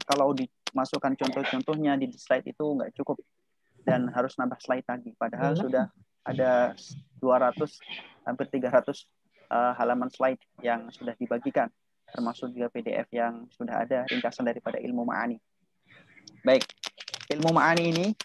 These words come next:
Speaker 1: merupakan ilmu yang memiliki objek yang sudah diketahui. Jadi, eh, saya juga masih belum sempat untuk share daripada, eh, ketikan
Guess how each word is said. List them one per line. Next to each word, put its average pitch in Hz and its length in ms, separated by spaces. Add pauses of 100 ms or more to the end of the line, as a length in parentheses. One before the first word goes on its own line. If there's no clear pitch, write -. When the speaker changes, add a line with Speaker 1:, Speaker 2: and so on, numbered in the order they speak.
(120)
Speaker 1:
merupakan 147 480 (340)
ilmu 160 800 (160)
yang 147 320
memiliki 143 680
objek 151 460 (540)
yang 131 240
sudah 135 320
diketahui. 123 480 (760)
Jadi, 135 320
eh, 127 540 (1500)
saya 165 240
juga 139 240
masih 139 240
belum 139 400
sempat 143 320
untuk 135 480
share 160 400
daripada, 131 720 (640)
eh, 123 400 (640)
ketikan 147 480